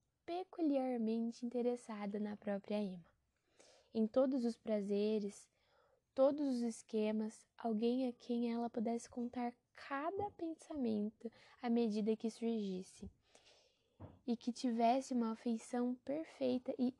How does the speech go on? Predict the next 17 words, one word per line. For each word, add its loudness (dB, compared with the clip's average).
inabalável -4
por -4
ela. -4
Como 4
suportaria 0
a -2
mudança? 0
Era 6
verdade 2
que -12
sua -2
amiga 2
estava 2
a -4
pouco 4
menos 2
de 0